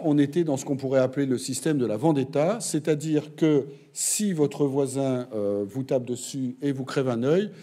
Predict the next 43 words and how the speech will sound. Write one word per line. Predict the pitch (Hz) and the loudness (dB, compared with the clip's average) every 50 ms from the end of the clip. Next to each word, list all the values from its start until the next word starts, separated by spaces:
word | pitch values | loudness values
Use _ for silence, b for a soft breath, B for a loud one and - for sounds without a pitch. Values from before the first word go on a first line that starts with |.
| B B B B - | B B B B 0
eh | 151 143 | 0 2
bien, | 127 151 156 170 185 | 4 4 4 4 2
vous | 170 147 156 143 - | 0 -2 0 0 0
êtes | 151 - | 2 2
autorisé | 156 127 - 151 127 123 120 113 104 143 160 175 180 - - | 0 2 2 2 2 2 0 -2 -2 -2 0 0 0 0 0
à | 135 131 127 | 2 4 4
aller | 123 123 139 147 | 4 4 4 2
arracher | 135 120 127 131 127 - - 143 127 | 2 2 0 -2 -4 -2 -2 -4 -2
les | 120 123 120 107 104 | -2 -2 -4 -4 -2
yeux | 139 139 135 131 - | 0 0 0 0 -2
et | 110 | -6
plus | 98 - - 160 175 196 175 | -10 -6 -6 -4 -4 -4 0
de | 135 139 151 | 0 0 0
toute | 151 - 147 - | 0 -2 -6 -2
sa | - 151 | -2 -2
famille. | 143 - 127 117 107 101 92 - - B B B B B B _ 104 | 0 0 -4 -4 -4 -8 -12 -16 -20 B B B B B B _ -10
Hein ? | 117 160 B B B B B - | -10 -10 B B B B B 0
Là, | 131 139 156 165 190 | 6 6 8 8 8
avec | 208 - - 151 139 147 147 147 | 4 2 2 2 2 2 2 4
l'application | 170 160 156 175 175 - 170 156 - - - 175 156 | 2 2 2 0 -4 -2 -2 -2 -2 -2 -2 -2 -2
du | 135 127 | -2 -2
code | 123 - 165 156 | -2 -2 0 2
d'Hammurabi, | 147 139 131 131 117 117 110 104 110 131 175 214 233 B B B B B _ | 2 2 2 2 2 0 -2 -2 -2 -4 -6 -6 -6 B B B B B _
on | 165 160 | 2 2
ne | 160 | 4
va | 147 156 139 | 4 2 2
pas, | - 165 160 151 | 2 0 0 0
on | 135 131 | 0 0
ne | 120 | 0
va | 131 127 | -2 0
pas | 127 160 156 | 0 0 -2
plus | 151 - 123 | -2 -4 -4
loin, | 110 117 135 156 196 - | -2 -2 -2 -2 -2 -4
et | 127 | -6
c'est | 120 - - 160 175 190 170 | -8 -2 2 2 2 2 0
le | 143 135 147 | 0 2 2
roi | 151 - 131 127 139 160 | 2 2 2 0 0 -2
qui | - - 113 | -4 -12 -16
fixe | - - 143 - - 113 | -12 -12 -12 -10 -10 -12
ce, | 101 - - - 113 | -12 -12 -10 -8 -6
euh, | 113 120 - 117 101 92 95 | -6 -6 -8 -10 -12 -12 -12
ce | 95 - 113 | -10 -12 -12
cadre. | 107 - - - - - | -12 -12 -18 -20 -20 -20